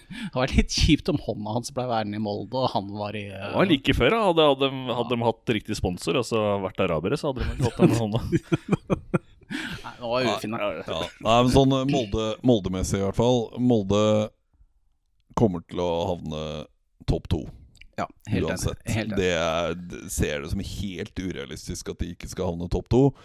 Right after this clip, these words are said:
Speaker 3: Eh, og så, når det gjelder da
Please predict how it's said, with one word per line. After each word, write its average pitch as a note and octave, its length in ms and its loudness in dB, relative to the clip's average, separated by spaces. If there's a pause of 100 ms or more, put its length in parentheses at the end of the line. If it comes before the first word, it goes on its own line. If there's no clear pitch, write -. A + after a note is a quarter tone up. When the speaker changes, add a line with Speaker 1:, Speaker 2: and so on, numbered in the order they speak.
(560)
Speaker 3:
Eh, G2 1400 2
og - 180 -2
så, - 340 2 (1200)
når B2 280 4
det A#2 80 4
gjelder A2 260 0
da G#2+ 100 2